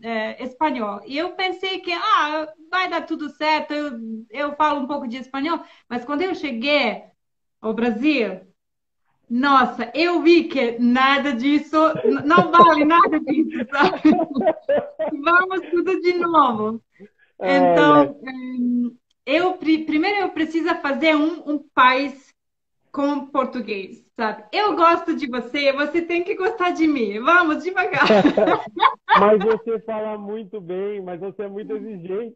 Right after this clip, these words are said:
Speaker 2: então, né? É importante
Speaker 1: É.
Speaker 2: até destacar, né? A Mirheta, ela fala cinco idiomas, gente. E
Speaker 1: Sim.
Speaker 2: hoje ela está estudando o francês também. Então, e fala super bem o português, ela que,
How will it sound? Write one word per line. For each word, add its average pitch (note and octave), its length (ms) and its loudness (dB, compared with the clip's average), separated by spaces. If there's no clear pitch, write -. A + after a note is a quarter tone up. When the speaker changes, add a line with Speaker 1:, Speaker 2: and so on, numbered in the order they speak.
Speaker 2:
então, D#3+ 360 -10
né? F3+ 220 -10
É F#3+ 300 -8
importante G#3 520 -2
Speaker 1:
É. G3+ 40 -10
Speaker 2:
até F#3+ 160 -14
destacar, E3+ 640 -10
né? E3+ 220 -8
A D#3 120 -10
Mirheta, D#3+ 800 -8
ela D3 280 -10
fala D#3 280 -10
cinco A3+ 320 -12
idiomas, E3 600 -6
gente. A#2 220 -14
E D#3+ 100 -12
Speaker 1:
Sim. D#3+ 40 -4
Speaker 2:
hoje D#3+ 360 0
ela G3+ 120 -4
está G3 200 0
estudando G3+ 540 -6
o G#3+ 40 -8
francês G#3+ 520 -6
também. G3 440 -8
Então, E3 580 -8
e F#3 280 -8
fala G#3 280 -4
super F#4+ 260 -6
bem G3+ 160 -4
o G#3+ 40 -8
português, F3 500 -8
ela F3+ 240 -6
que, - 140 -20